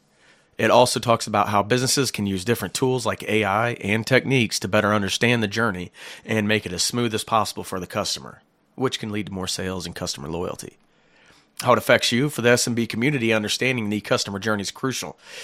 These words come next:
It provides insight into how the customer interacts with your brand, the products or services, and where they might, where there might be opportunities for expansion. By understanding the journey, you can tailor your marketing strategy to meet your customers' needs at each stage,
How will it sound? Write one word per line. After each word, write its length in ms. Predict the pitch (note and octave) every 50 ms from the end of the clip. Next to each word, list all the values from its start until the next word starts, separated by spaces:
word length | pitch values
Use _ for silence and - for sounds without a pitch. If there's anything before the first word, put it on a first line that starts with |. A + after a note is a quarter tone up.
| - - -
It 160 | - B2 -
provides 380 | - A2+ G#2 G#2 G#2 G#2+ G2+ G#2+
insight 460 | G#2+ G#2+ A2 - - G2+ G#2 A2 -
into 200 | G#2 G#2 G2+ G2
how 180 | - G#2+ G#2 G2+
the 100 | G2 -
customer 360 | - A#2+ G#2 - - G#2 G#2
interacts 320 | G2+ G2+ G2+ G2+ G2 -
with 120 | - F2 F2+
your 80 | F2
brand, 440 | E2 E2 G2+ G#2 A2+ A2 G#2+ G#2+ G2+
the 40 | F2+
products 440 | - - - A2 G#2+ G2+ G2 - -
or 60 | F2+
services, 580 | - - G#2+ G2+ F#2+ F2 - - F#2 E2+ - - - - - - - - -
and 240 | G2+ G2 F#2+ F#2
where 120 | F#2 G2+ G2+
they 100 | G2+ G2
might, 300 | G2 G#2 G#2 G#2 - - _ _ _ _ -
where 160 | A2 A2 G#2+
there 120 | G2+ F#2+
might 240 | G2+ A2 A2+ - -
be 120 | G#2+ G#2+
opportunities 760 | - F#2+ G2+ - G#2+ G#2 - - A#2 G#2 G2 F2 F#2 F2+ -
for 120 | - F#2+ F2
expansion. 580 | D#2+ - - - G2 G2 F#2 - - C#2 - _ _ - - - - - - _
By 220 | - A2 A2 G#2+ A#2
understanding 560 | - A#2+ A2 G2+ - - B2+ B2+ B2+ B2+ A#2
the 60 | G2+
journey, 480 | G2+ A2+ C3 D3 C#3+ A#2 G2 F#2+ G#2+ A2 - _ _ _ _ _ _ _ _ -
you 140 | - B2+ D3
can 160 | - - A#2
tailor 300 | G#2+ B2 B2 A2+ G#2+ G2+
your 180 | F#2+ G#2 C3 C#3
marketing 400 | B2+ A2+ G2 F#2 - F#2 F2 E2+
strategy 480 | - - F2+ F2 F2+ E2+ E2+ E2 F#2
to 80 | F2 F2
meet 220 | F2 F#2 F#2+ -
your 100 | - F#2+
customers' 480 | - - G2+ F2+ - - F2 F2+ E2 E2+
needs 240 | F#2 F#2+ G2 F2+ F2
at 100 | - -
each 220 | G2+ G2 - -
stage, 480 | - - A2 A#2+ A#2 D#2 C2 - -